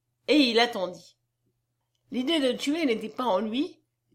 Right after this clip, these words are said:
et cependant, c'était par un machinal instinct de vengeance qu'il avait acheté le couteau.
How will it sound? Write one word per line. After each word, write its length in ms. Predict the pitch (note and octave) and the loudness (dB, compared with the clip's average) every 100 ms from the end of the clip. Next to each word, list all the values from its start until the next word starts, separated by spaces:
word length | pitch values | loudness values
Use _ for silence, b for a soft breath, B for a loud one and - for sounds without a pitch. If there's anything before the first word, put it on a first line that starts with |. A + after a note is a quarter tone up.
| _ | _
et 120 | - G#3+ | -10 -6
cependant, 720 | C#4+ B3 B3 B3 C#4 D#4 - - | -6 -2 0 2 0 0 -10 -18
c'était 300 | - G3+ B3+ | -14 -8 2
par 200 | - D4+ | 4 4
un 120 | A3 | 4
machinal 500 | C#4 C#4+ C#4+ D4 C#4+ | 2 0 0 2 2
instinct 320 | G#3+ - B3+ | 0 -2 -4
de 80 | A3 | -2
vengeance 640 | G3+ A#3 A3 A#3+ G#3+ - | -2 -4 -4 -4 -6 -6
qu'il 160 | A3+ F#3 | -4 -2
avait 160 | F#3+ | 0
acheté 340 | G3 F#3+ F#3+ F#3 | -2 -4 -10 -10
le 120 | G#3 | -10
couteau. 440 | - F#3 G#3+ G#3 | -14 -14 -14 -14